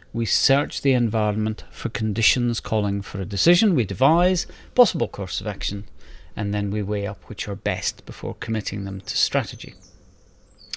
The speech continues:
Now, in contrast to this, the systems approach sees organizations as open. They're exchanging materials, energy, and information with their environment. It inf-, it follows then that the management of organizations seeks to reconcile internal and internal pressures.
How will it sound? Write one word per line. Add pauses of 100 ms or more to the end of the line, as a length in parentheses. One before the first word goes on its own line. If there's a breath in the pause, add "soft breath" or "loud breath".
(400 loud breath)
Now,
in
contrast
to
this,
the
systems
approach
sees
organizations
as
open. (580 loud breath)
They're
exchanging
materials,
energy,
and
information
with
their
environment. (800 loud breath)
It
inf-,
it
follows
then
that
the
management
of
organizations
seeks
to
reconcile
internal
and
internal
pressures.